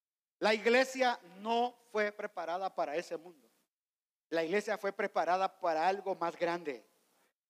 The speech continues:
La iglesia fue puesta en lugares celestiales, aleluya, en Cristo Jesús. La iglesia está, hermano, en una, en, en un punto donde tiene que elevarse.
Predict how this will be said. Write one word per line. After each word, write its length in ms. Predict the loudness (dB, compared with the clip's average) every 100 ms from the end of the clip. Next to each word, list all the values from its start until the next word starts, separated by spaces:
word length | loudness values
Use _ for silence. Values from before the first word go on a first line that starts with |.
| _ _ _
La 140 | 2 2
iglesia 640 | 2 4 4 4 2 0
fue 180 | 2 -2
puesta 360 | 2 2 2
en 80 | -2
lugares 460 | 0 4 6 6 4
celestiales, 840 | 2 2 0 2 4 6 4 2
aleluya, 720 | 2 2 2 0 2 4 4 2 -12 -8 -2
en 200 | -2 -2
Cristo 400 | -2 0 2 4
Jesús. 640 | 4 2 -2 -4 -10 _ _ _ -10 0
La 120 | 2
iglesia 500 | 2 4 4 4 0
está, 280 | 4 4 4
hermano, 420 | 4 4 4 2
en 80 | 2
una, 220 | 2 2
en, 160 | 2 -2
en 140 | -2
un 140 | -2 -4
punto 480 | -2 0 2 2 0 -10 -2
donde 220 | 0 2
tiene 360 | 0 0 0 0
que 280 | 2 0 0
elevarse. 840 | -2 -2 -4 -4 -8 -10 -14 -16